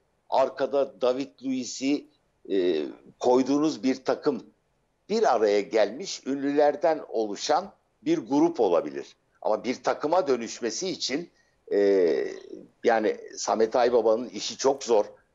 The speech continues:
Bu insanları sevk ve idare etmek kolay iş değil. Çünkü çılgın çok arada. Tamam, bunlar artist. Çok önemli işler yapıp, çok önemli güzel goller atıp, çok önemli maçları kazanabilirler ama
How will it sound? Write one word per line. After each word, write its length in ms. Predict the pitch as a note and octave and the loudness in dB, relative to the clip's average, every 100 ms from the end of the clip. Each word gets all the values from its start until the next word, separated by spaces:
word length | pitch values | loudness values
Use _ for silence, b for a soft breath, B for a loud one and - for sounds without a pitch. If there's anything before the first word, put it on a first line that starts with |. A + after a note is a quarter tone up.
| _ | _
Bu 120 | A2 | -4
insanları 640 | A2+ A2 A#2+ A2+ A2+ B2 A2 | -4 -2 -2 0 2 2 0
sevk 440 | - C3+ D#3 - | 0 0 0 -2
ve 100 | B2+ | -4
idare 400 | A2 A#2 A2 A#2+ | 0 2 2 2
etmek 340 | A#2+ - A2+ | 0 -4 -6
kolay 300 | - G#2 A#2+ | -2 0 2
iş 240 | A#2+ - - | 0 -6 -8
değil. 240 | A2+ C3+ - B B | -8 -8 -10 B B
Çünkü 440 | - A#2+ A2 C#3 - b b - - - | -8 -8 -2 -2 -2 b b -20 -20 -6
çılgın 460 | - D3 C#3 F3 | 0 0 0 -2
çok 440 | D#3 - - - - | 0 0 0 -4 -6
arada. 480 | F#2 F#2 E2+ D#2+ - b _ - | 0 2 2 -2 -4 b _ -4
Tamam, 340 | B2+ D3 A#2+ | 0 2 0
bunlar 280 | A#2+ C3 C#3+ | -2 0 0
artist. 680 | G#2 B2 - C3+ - - - _ _ _ - | 2 0 -2 -10 -14 -14 -20 _ _ _ -16
Çok 280 | - C#3 - - | -2 -2 -2 -2
önemli 480 | C3 C3+ C3+ C3 | 2 4 2 2
işler 560 | D#3+ - A2+ - D#3 C3 | -2 -2 -8 -2 2 2
yapıp, 380 | B2 A#2+ D3+ - | 2 0 -4 -2
çok 220 | D#3 - | -2 -2
önemli 500 | B2 B2+ B2 B2+ A#2 | 0 0 0 -2 -4
güzel 380 | G#2 F#2+ B2+ A#2 | -2 2 2 4
goller 380 | A2+ A2 A#2 B2 | 2 2 2 2
atıp, 420 | F#2+ G#2+ C#3+ D3 _ b b | 2 0 -4 -6 _ b b
çok 280 | - F#3+ E4+ | 0 0 2
önemli 380 | C#3+ D3+ D3+ D#3+ | 2 4 2 0
maçları 520 | D#3 B2+ - C#3+ A#2+ | 0 -2 0 -2 -2
kazanabilirler 840 | - A2+ A#2+ A#2 A2 G#2+ A2 D3+ F3+ | -2 0 2 2 0 0 0 2 2
ama 340 | G#2+ G#2+ B2+ | 2 0 0